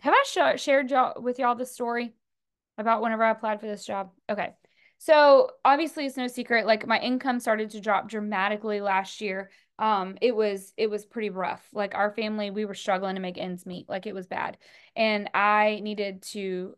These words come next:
supplement our income, which is why I will never, ever, ever, ever tell someone to rely on one income source ever again, ever.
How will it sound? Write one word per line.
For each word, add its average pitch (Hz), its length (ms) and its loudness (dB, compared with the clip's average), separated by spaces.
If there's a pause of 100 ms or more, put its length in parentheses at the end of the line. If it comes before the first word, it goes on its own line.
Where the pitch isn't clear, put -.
supplement 208 600 -6
our 202 140 -2
income, 254 460 -4 (640)
which 247 240 0
is 226 100 -6
why 226 220 6
I 226 40 8
will 214 120 2
never, 233 440 4
ever, 233 380 4
ever, 214 460 2 (420)
ever 247 560 4 (320)
tell 247 220 2
someone 226 320 -2
to 214 100 -6
rely 208 300 6
on 208 200 -4
one 233 220 4
income 208 380 -6
source 185 300 0
ever 185 220 0
again, 170 360 -8 (100)
ever. 185 340 -2